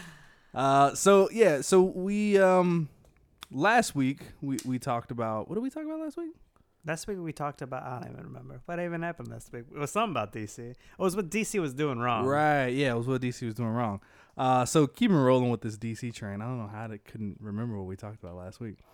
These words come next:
Speaker 1: But keeping rolling with this D C
Speaker 2: It feels
Speaker 1: train.
Speaker 2: like it was longer than a week ago, but it was only a
Speaker 1: It
Speaker 2: week
Speaker 1: does.
Speaker 2: ago.
Speaker 1: It was only a week ago.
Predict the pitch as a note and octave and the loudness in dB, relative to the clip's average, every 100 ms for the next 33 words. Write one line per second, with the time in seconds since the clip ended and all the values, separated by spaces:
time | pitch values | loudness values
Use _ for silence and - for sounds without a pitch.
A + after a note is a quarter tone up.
0 | _ _ _ _ - C3 E3 D#3+ D3+ C#3+ | _ _ _ _ -10 -4 -2 2 4 4
1 | B2+ - G#2 A#2+ A2+ B2+ A#2+ - G#3+ C#3 | 2 -2 -6 -6 -4 -4 -2 0 0 -2
2 | B2 C3 C3 A2+ G#2+ A2 A2+ B2+ G#3+ C4 | -2 -2 -4 -6 -8 -8 -6 -2 -2 2
3 | D4+ C4 E3 F3+ A#3+ D#3 B2 C3+ F3+ G3+ | 2 4 4 6 8 6 6 4 4 6
4 | G3 G3 F#3 F#3+ B2 G#2 | 4 2 2 0 -2 -2